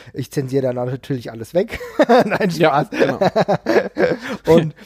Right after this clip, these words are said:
Speaker 1: und freue mich also auf jeden Fall, viele Kommentare.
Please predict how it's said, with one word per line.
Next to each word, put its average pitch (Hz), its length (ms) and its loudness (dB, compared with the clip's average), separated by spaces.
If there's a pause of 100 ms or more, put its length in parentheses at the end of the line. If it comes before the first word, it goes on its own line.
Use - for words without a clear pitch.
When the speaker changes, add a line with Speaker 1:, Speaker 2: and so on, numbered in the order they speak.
(240)
Speaker 1:
und 151 140 -2
freue 214 220 4
mich 220 160 0
also 185 160 2
auf 170 140 0
jeden 170 180 -2
Fall, 156 200 2
viele 180 220 -2
Kommentare. 151 680 0